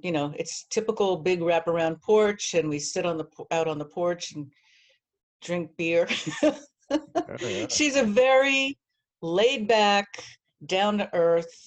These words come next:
Speaker 1: wonderful human being. You know, if you, I joke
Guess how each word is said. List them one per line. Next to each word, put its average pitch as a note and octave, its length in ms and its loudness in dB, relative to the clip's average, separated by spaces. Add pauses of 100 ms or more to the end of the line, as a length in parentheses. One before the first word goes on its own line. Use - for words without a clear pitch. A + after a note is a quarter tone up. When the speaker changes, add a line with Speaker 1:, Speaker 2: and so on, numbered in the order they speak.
(840)
Speaker 1:
wonderful G3 520 -4
human D#3 360 -6
being. C3+ 300 -10
You D#3 100 -6
know, D#3 100 -4
if D#3+ 140 -8
you, E3+ 160 -8 (500)
I F3 80 -2
joke G3 320 -8